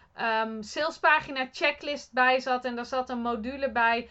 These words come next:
eh, die ik in december heb opgenomen over hoe je een salespagina schrijft. Dus voor mij is het altijd eerst het energetische stuk.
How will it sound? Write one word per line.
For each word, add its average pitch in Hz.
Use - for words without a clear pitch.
eh, 226
die 262
ik 254
in 254
december 262
heb 254
opgenomen 240
over 254
hoe 254
je 247
een 226
salespagina 233
schrijft. 277
Dus 254
voor 294
mij 320
is 320
het 262
altijd 277
eerst 392
het 330
energetische 254
stuk. 339